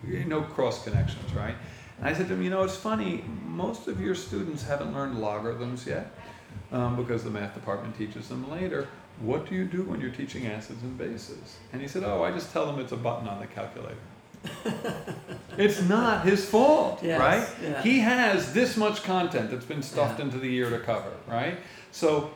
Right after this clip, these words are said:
Speaker 1: he does not have time to take two weeks off and teach his kids logarithms,
Speaker 2: Mm-hmm.
Speaker 1: right?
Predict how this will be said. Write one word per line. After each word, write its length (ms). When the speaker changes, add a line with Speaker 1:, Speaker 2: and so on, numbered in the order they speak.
Speaker 1:
he 300
does 260
not 160
have 340
time 320
to 80
take 320
two 160
weeks 320
off 480
and 100
teach 220
his 140
kids 340
logarithms, 840
Speaker 2:
Mm-hmm. 160
Speaker 1:
right? 380